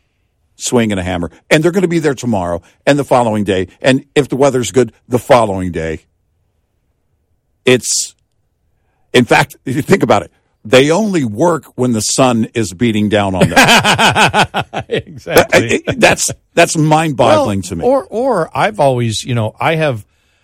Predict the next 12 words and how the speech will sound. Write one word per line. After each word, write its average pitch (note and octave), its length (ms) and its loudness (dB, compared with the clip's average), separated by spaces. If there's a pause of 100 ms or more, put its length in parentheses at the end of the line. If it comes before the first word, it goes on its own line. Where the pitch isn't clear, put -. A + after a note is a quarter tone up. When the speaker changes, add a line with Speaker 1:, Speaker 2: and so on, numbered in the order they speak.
(1000)
Speaker 2:
such - 380 -2
a C3 40 -4
great C3 280 -2
deal B2 360 -2
of G2+ 360 -8
respect A2 960 -6 (580)
for G#2+ 840 -2 (440)
the, G#2+ 480 -4
uh, F#2 240 -6
the A2+ 140 -4
workers G#2+ 840 -4 (680)
uh, G#2 240 -4